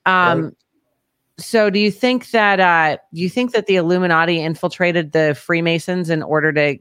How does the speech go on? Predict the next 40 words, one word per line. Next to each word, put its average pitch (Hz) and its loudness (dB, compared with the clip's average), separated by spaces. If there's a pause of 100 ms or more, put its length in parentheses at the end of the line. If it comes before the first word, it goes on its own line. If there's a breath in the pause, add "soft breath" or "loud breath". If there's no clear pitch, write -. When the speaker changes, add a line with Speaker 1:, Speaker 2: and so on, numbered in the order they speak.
Speaker 1:
gain 151 -2
power 143 -2
and 139 -6
bring 147 -2
about 139 0 (720 soft breath)
whatever 143 0 (100)
crazy, 139 -2
horrible 131 -2
plan 139 -4
they 139 -4
have 143 0
Speaker 2:
'Cause 170 4
Speaker 1:
going 139 -2
Speaker 2:
w-, 143 0
Speaker 1:
on? 165 -2
Speaker 2:
we 180 4
did 190 2
have, 160 0
uh, 139 2
somebody 147 0
who 123 2
said 123 0
that. 110 2
He 117 0
said, 123 0
uh, 113 2 (520 soft breath)
uh, 104 -2 (1400)
Speaker 1:
Yeah, 147 -10
we 160 -8
Speaker 2:
rituals 160 2
are, 165 0
uh, 117 4
what, 117 0
no, 120 -2
Speaker 1:
No, 113 -2
we 113 -2
Speaker 2:
no. 113 -4
Speaker 1:
got 143 -4
to - -20
that. 131 -10